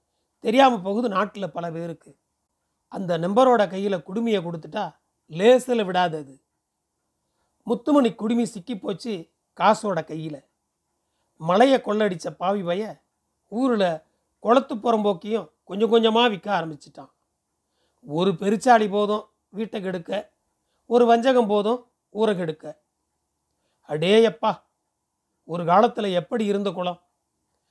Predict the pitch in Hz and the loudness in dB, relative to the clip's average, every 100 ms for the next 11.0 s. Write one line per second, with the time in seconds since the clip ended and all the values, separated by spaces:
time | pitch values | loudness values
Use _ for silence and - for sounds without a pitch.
0 | _ _ - 233 247 285 285 269 294 240 | _ _ 4 4 4 -4 -2 0 2 2
1 | - 196 185 156 - - _ _ _ _ | 2 -4 -4 -6 -14 -20 _ _ _ _
2 | _ _ _ _ _ - 180 226 202 202 | _ _ _ _ _ -8 0 2 2 -4
3 | - _ _ _ _ - 170 190 214 233 | -10 _ _ _ _ -6 0 2 6 4
4 | 233 233 254 196 220 202 165 - 175 - | 4 2 2 0 -4 -4 -4 -8 -12 -14
5 | _ _ _ _ _ 160 180 240 233 202 | _ _ _ _ _ 0 4 6 6 4
6 | 175 180 220 190 180 175 185 165 151 _ | 0 0 0 0 -2 -4 -8 -8 -10 _
7 | _ _ _ - 156 165 202 208 - 214 | _ _ _ -8 0 2 2 0 0 2
8 | 240 233 165 196 190 160 151 135 135 _ | 2 0 -4 -2 -2 -2 -8 -12 -18 _
9 | _ _ _ _ _ _ _ _ _ _ | _ _ _ _ _ _ _ _ _ _
10 | _ _ _ 180 220 269 - 202 190 175 | _ _ _ -2 0 0 -2 -4 -4 -4